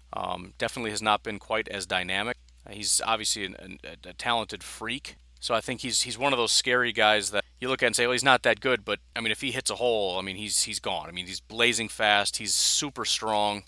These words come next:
He's sorta like, I, I would say, where, where we're at with A J Dillon. Right, A J Dillon hasn't quite turned the corner in terms of really understanding what it is he needs to do, but man, if he gets going, if this offensive line is blocking well, he can do some damage.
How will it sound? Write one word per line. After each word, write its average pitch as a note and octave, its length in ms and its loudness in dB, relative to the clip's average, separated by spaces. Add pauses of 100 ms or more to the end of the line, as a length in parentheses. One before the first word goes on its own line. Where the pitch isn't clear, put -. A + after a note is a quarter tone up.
(320)
He's D3 140 2
sorta G#3 200 6
like, C#3 300 10
I, B2+ 80 2
I B2 240 4
would A#2+ 120 -2
say, B2+ 160 4
where, A2+ 180 -2
where A#2 260 0
we're A2 200 -2
at A2 180 4
with G#2+ 120 -10
A G#2+ 120 0
J G2+ 180 0
Dillon. G#2 240 -4 (500)
Right, A#2 120 2
A B2+ 100 4
J A#2+ 160 4
Dillon A#2 280 2
hasn't A2+ 240 -4
quite A2+ 200 -2
turned A#2 240 -4
the G#2 40 -8
corner A2+ 360 -4
in G2+ 80 -6
terms G#2+ 260 -6
of G2 160 -10
really A2 260 -4
understanding A2 720 0
what G#2 120 -2
it G#2+ 120 -2
is G#2 140 0
he G#2+ 120 -6
needs G#2 260 -4
to G2 120 -12
do, G#2+ 240 -6
but F#2 180 -10
man, A2 220 0
if - 80 -6
he - 100 -6
gets A#2 220 0
going, G#2+ 340 0 (160)
if G#2+ 100 -10
this B2+ 160 0
offensive A2+ 440 2
line A2 180 4
is F#2 80 -6
blocking G#2 440 2
well, E2+ 260 -8 (460)
he C#3 120 -10
can C3 140 -2
do A#2 100 -2
some G2+ 180 0
damage. F#2 480 -2